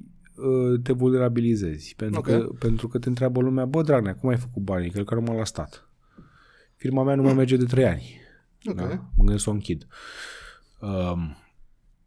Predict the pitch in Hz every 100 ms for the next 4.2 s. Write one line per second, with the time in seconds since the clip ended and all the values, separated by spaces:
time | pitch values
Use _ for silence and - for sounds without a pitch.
0 | _ _ _ _ - - 139 131 110 90
1 | 82 80 - - - 101 104 120 117 120
2 | 117 113 - - - - - - - -
3 | 127 147 170 147 156 160 - 165 107 87
4 | 104